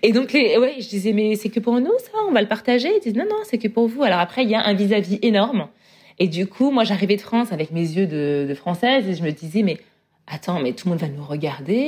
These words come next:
et tout le monde va voir ce qu'on fait. » Et c'est vraiment un gros vis-à-vis. On est dans, moi, je dis qu'on est dans un trou, tu vois. Mais en fait, on y, en fait, le truc, c'est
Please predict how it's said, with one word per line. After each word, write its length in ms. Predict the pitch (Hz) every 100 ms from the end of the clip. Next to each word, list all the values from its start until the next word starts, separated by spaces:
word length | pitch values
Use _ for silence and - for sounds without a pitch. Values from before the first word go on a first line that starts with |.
| 320 269 185
et 80 | 156
tout 120 | -
le 60 | 165
monde 60 |
va 80 | 156
voir 160 | 143 -
ce 80 | -
qu'on 100 | 147
fait. » 160 | - -
Et 100 | 160
c'est 160 | - 139
vraiment 200 | 147 190
un 60 |
gros 160 | 151 147
vis-à-vis. 420 | 165 175 208 185
On 160 | 131 120
est 120 | 135
dans, 180 | 135 135 135
moi, 140 | 143
je 140 | 151 139
dis 180 | 127 160
qu'on 100 | 156
est 60 |
dans 200 | 139 139
un 80 | 147
trou, 260 | 143 - 160
tu 160 | -
vois. 200 | - 156 - - - -
Mais 60 | 160
en 40 |
fait, 180 | 147 175
on 100 | 165
y, 80 | 165
en 120 | 170
fait, 220 | 151 190 185
le 80 |
truc, 180 | 156 196
c'est 80 | 196